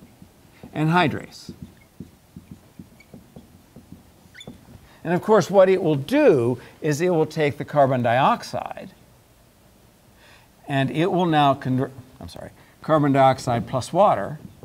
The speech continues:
and it will give rise to a hydrogen ion and a bicarbonate ion. This is the same story we saw in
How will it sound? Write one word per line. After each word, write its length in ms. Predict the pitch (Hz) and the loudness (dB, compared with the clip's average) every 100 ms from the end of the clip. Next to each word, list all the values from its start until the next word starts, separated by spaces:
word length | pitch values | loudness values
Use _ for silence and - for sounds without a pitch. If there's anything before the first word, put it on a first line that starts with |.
| - - - - - _ - - - - _ - - - - | -20 -18 -20 -20 -20 _ -20 -20 -20 -20 _ -20 -20 -20 -6
and 120 | 151 | 0
it 80 | 202 | 2
will 100 | 254 | 2
give 240 | 247 262 | 0 -2
rise 400 | 202 175 165 156 | 2 4 4 2
to 140 | - 139 | -2 -2
a 80 | 107 | 0
hydrogen 400 | 135 202 190 196 | 0 0 0 0
ion 440 | 180 170 160 156 - - _ - - - - | 2 2 0 -4 -8 -20 _ -20 -18 -20 -8
and 80 | 147 | -2
a 60 | |
bicarbonate 480 | 143 135 127 107 92 | 0 0 0 0 -2
ion. 200 | - - - - - - - - - - - - _ - - _ - _ _ - - - - - _ | -10 -14 -18 -20 -18 -20 -18 -20 -20 -20 -20 -20 _ -20 -20 _ -20 _ _ -20 -20 -20 -20 -20 _
This 180 | 131 160 | -10 -10
is 100 | 151 | -8
the 120 | 165 | -10
same 420 | - 160 170 190 | -6 0 2 2
story 380 | 175 - 151 151 | 0 2 4 4
we 140 | 147 | 4
saw 540 | 143 - 131 123 120 - - - - | 0 0 4 6 4 0 -14 -20 -8
in 600 | 131 123 123 120 123 120 | -4 -2 0 0 -2 -6